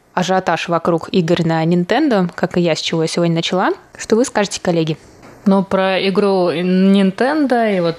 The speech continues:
Speaker 2: э, про игровую консоль я просто вспомнила. У меня ду-, друг приезжал, Василий Тар, который еще в Москве живет, и зимой он приезжает на каникулы, и вот он приехал специально, <laughs> чтобы еще купить себе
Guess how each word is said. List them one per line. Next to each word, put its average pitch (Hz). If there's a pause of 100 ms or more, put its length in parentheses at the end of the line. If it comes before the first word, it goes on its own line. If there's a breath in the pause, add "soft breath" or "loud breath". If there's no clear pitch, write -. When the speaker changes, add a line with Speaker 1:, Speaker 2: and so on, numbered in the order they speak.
Speaker 2:
э, 160
про 160
игровую 175
консоль 202 (520 loud breath)
я 180
просто 175
вспомнила. 175
У 165
меня 170
ду-, 170 (140)
друг 277
приезжал, 180
Василий 165
Тар, 262 (160)
который 185
еще 170
в 160
Москве 170
живет, 156 (160)
и 165
зимой 185
он 147 (140)
приезжает 180
на 262
каникулы, 214
и 214
вот 190
он 180
приехал 247
специально, 254
<laughs> 269
чтобы 202
еще 233
купить 208
себе 175